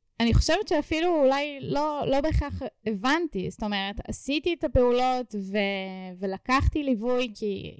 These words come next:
כי רציתי, כי רינגו, מאז,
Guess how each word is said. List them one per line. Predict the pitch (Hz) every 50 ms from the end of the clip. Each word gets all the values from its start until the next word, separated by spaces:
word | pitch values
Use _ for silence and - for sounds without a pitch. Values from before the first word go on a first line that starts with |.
| -
כי | - - 220 196
רציתי, | 190 190 - - 269 330 - 392 370 359 330 294 285 269 262 247 - _ - - _ _ _ _ _ _ _ _ _ _ _ _ -
כי | - 269 262
רינגו, | 269 294 302 339 370 427 381 - -
מאז, | 233 254 254 240 240 254 277 302 285 262 285